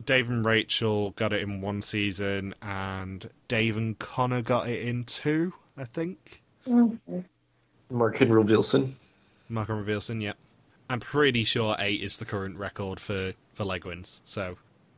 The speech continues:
Speaker 3: And Colin and Christy are at seven?
Speaker 1: Yeah, they're on seven at the moment, so they only need two more to get the, the actual record.
Speaker 3: Yeah, I think they're gonna get it.
Speaker 1: And three more if they want to do it officially without the use of a fast forward.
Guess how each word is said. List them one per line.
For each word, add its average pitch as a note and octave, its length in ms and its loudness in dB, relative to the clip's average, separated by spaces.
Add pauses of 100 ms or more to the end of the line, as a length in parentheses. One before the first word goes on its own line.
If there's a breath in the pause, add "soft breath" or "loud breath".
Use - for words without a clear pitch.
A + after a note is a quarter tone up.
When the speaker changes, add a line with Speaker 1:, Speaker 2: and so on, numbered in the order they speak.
(480)
Speaker 3:
And A#2 100 -6
Colin A2 220 6
and G#2 80 4
Christy A2 280 8
are A2 60 10
at A2+ 240 4
seven? A3 1200 8 (340)
Speaker 1:
Yeah, C#3 260 0
they're C#3 220 4
on D#3+ 80 2
seven D3 360 0
at G#2 100 -2
the A2 60 -2
moment, G2+ 480 -4
so - 160 -4
they A2+ 200 2
only B2 260 0
need A#2 200 0
two A2+ 220 0
more G#2+ 180 -2
to G#2+ 120 -6
get G2+ 200 -2
the, G2 300 -4 (100)
the G#2+ 120 2
actual G2+ 360 -4
record. F#2 400 -8 (680)
Speaker 3:
Yeah, F#2+ 320 6
I F2 120 2
think G2 180 4
they're F#2 120 4
gonna F#2 160 2
get A#1 200 2
it. - 60 -4 (400)
Speaker 1:
And A#2+ 200 0
three B2 240 0
more A2 200 2
if F#2+ 80 -6
they G#2 160 2
want G2+ 220 -2
to - 80 -10
do G2 200 -2
it F#2+ 180 -2 (400)
officially A2 460 -2
without G2 280 0
the G2+ 80 -6
use F#2+ 180 -6
of F#2+ 80 -10
a F2+ 40 -14
fast F#2 260 -6
forward. E2+ 320 -10